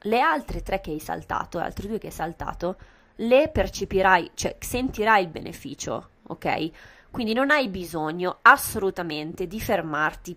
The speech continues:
per due o tre settimane, perché dopo quattro giorni che tu ti fermi completamente dall'attività fisica, dall'attività qualsiasi,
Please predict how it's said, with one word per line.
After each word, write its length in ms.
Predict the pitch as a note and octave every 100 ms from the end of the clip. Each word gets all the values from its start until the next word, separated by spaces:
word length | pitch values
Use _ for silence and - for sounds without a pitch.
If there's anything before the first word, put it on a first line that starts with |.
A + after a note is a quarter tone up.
| -
per 420 | G3 F3 F3 F3+ -
due 520 | D#3+ D#3 G3+ A#3+ A#3 -
o 120 | G3+
tre 240 | F3 D#3
settimane, 640 | - E3+ - E3+ F#2+ G#2 - - - -
perché 380 | - A3 G#3 D#3
dopo 340 | F3+ E4+ - B3
quattro 460 | D#4+ F4 - D4
giorni 340 | G#3 D#3 E3+ F3+
che 100 | -
tu 100 | B3
ti 160 | A#3+
fermi 360 | G#3 D#3 D#3 -
completamente 680 | C#4 A#3 A3+ A3+ F3+ C#3+ -
dall'attività 680 | D#3 F3+ - A#3 A3 - D#3+
fisica, 600 | D#3 F3+ F#3+ A#3 B3+ C4 A#3 -
dall'attività 680 | - - F3+ D3+ - C#3+
qualsiasi, 600 | A#3 A3 - - - B3